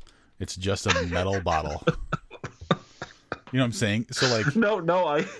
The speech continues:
Speaker 2: I, it's funny 'cause you s-, the way you said "with no technology built into it," <laughs> I just kept thinking, like, I never thought that a water bottle needed technology.
Speaker 1: Right.
Speaker 2: But
Speaker 1: Well, yeah, that's
Speaker 2: I,
Speaker 1: where
Speaker 2: I
Speaker 1: we're
Speaker 2: mean,
Speaker 1: at now.
Speaker 2: yeah.
Speaker 1: Dude, I was
Speaker 2: Um,
Speaker 1: thinking about that today, too, when, like,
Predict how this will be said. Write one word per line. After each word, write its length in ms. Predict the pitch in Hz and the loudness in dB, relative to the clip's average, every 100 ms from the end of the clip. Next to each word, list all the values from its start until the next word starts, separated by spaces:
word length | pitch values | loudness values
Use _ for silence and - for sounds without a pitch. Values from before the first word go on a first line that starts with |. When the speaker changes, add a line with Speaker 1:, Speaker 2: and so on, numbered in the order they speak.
| - - | -16 2
Speaker 2:
I, 160 | 156 135 - - - | 2 2 -4 -18 -4
it's 220 | 143 - | -4 2
funny 260 | 151 147 | 2 2
'cause 220 | 127 123 120 | 0 -2 -2
you 80 | |
s-, 180 | 120 120 - | -4 -8 -8
the 80 | - | 0
way 120 | 131 | 2
you 120 | 135 127 | 2 2
said 260 | - 117 | 2 2
"with 180 | 104 - | 2 0
no 260 | 110 113 107 | 2 4 4
technology 680 | 131 107 113 107 113 107 120 | 4 0 0 2 0 0 0
built 320 | 120 117 - | 2 2 2
into 280 | 120 180 143 | 2 4 4
it," 420 | 185 - 587 214 | 2 2 4 4
<laughs> 20 | |
I 160 | 185 214 | 2 2
just 220 | 196 175 | 2 2
kept 200 | - 320 | 2 2
thinking, 380 | - 208 226 135 | 2 0 -2 0
like, 200 | 139 131 | 0 0
I 80 | 123 | 0
never 300 | 127 131 139 | 0 0 0
thought 380 | 131 131 131 - - _ | 0 0 0 -2 -14 _
that 120 | - 123 | -6 -2
a 40 | |
water 220 | 120 123 | 0 0
bottle 300 | 123 117 127 | 0 0 -2
needed 280 | 123 117 117 | -2 -2 -2
technology. 640 | 131 120 123 131 139 98 - | -2 -4 -2 0 0 0 2
Speaker 1:
Right. 280 | 135 104 - | 2 2 0
Speaker 2:
But 120 | - 110 | 4 4
Speaker 1:
Well, 260 | 104 98 - 85 | 4 0 -6 0
yeah, 160 | 147 139 | 4 4
that's 240 | 110 - | 2 0
Speaker 2:
I, 40 | |
Speaker 1:
where 100 | 135 | 2
Speaker 2:
I 20 | 131 | 2
Speaker 1:
we're 80 | |
Speaker 2:
mean, 80 | 139 | 2
Speaker 1:
at 60 | 156 | 0
now. 140 | 90 87 | -2 0
Speaker 2:
yeah. 160 | 151 - _ _ _ _ - - - - - - - | 0 -2 _ _ _ _ -20 -20 -20 -20 -18 -12 -2
Speaker 1:
Dude, 180 | 202 - | 0 4
I 120 | 226 | 4
was 140 | 220 | 4
Speaker 2:
Um, 40 | - | 4
Speaker 1:
thinking 220 | 147 123 | 2 2
about 160 | 107 | 2
that 160 | 98 95 | 2 0
today, 260 | 117 98 90 | 0 0 0
too, 300 | - 107 95 | 0 0 0
when, 200 | 92 101 | 0 0
like, 300 | 92 87 | 0 -2